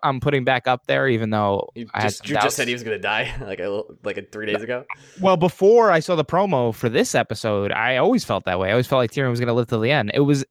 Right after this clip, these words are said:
Speaker 1: not until I saw this episode that I was like, "They could kill him here.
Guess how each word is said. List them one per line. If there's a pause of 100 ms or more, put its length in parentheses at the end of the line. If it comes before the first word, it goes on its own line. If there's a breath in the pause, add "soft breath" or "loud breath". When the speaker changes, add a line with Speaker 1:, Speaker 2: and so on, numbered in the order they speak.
(140)
Speaker 1:
not
until
I
saw
this
episode (520 soft breath)
that
I
was
like,
"They
could
kill
him
here.